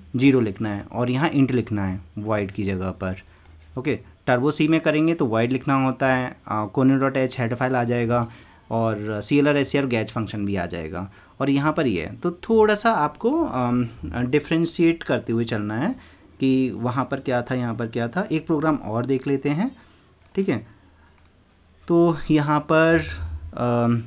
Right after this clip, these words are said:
मीन्स कन्वर्जन वाला है, ये भी हमने टर्बो सी पर देखा था, किया था। यहाँ पर अगर आप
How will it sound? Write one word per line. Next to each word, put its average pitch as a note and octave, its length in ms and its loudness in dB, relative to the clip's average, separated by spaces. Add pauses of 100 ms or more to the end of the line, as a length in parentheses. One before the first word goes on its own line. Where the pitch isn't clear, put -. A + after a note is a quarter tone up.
(160)
मीन्स C#3+ 260 6
कन्वर्जन D3 500 2
वाला E3 220 2
है, E3+ 140 0
ये C#3 180 4
भी C#3 120 2
हमने D3+ 240 -2
टर्बो C#3 320 -2
सी C#3 180 -4
पर C3+ 220 -4
देखा B2 300 -2
था, C#3+ 220 -2
किया B2 320 -2
था। D3 280 -6 (420)
यहाँ C3+ 400 -2
पर D#3 160 0
अगर C#3 300 -2
आप C#3 260 0